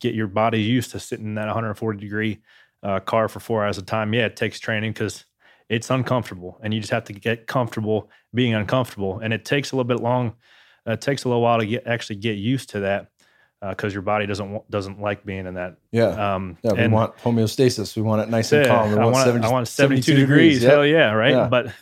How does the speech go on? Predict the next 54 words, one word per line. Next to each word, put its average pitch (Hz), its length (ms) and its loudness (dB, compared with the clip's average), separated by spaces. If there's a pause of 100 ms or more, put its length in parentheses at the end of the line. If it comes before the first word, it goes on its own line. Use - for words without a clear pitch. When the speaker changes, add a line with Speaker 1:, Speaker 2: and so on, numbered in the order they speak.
Speaker 1:
when 131 160 0
you, 120 180 0
when 120 200 0
you 113 100 0
hop 139 240 2
in 135 60 2
there 139 120 4
and 135 80 2
you're 113 100 0
sweating 135 540 2
and 113 80 2
your, 101 240 -2 (320)
and 113 140 2
your 101 80 2
brain's, 127 720 2 (1120)
when 120 160 -2
your 104 100 -2
brain's 127 340 0
being 123 300 2
noisy 131 540 2
and, 110 160 -2
and, 107 320 -6 (580)
and 101 460 -4
you 107 160 -4
have 110 180 0
so 135 140 0
many 131 100 2
distractions 123 560 -2
going 120 280 0
on, 117 300 0 (200)
to 113 200 -2
be 107 200 -2
able 113 140 2
to 107 40 -4
flip - 280 -4
that 113 180 -2
switch 120 380 -4
and, 104 180 -6 (640)
and, 110 240 -2
uh, 98 340 -2
a-, - 60 -20
and 104 360 -6
really 113 180 -2
quiet 113 360 0
your 104 100 -4
brain 113 320 -2
down 107 140 -2
and 98 100 -6
do 110 120 -4
the 101 80 -2
job 107 280 -4
at 90 80 -10
hand 104 240 -8
is, 92 180 -10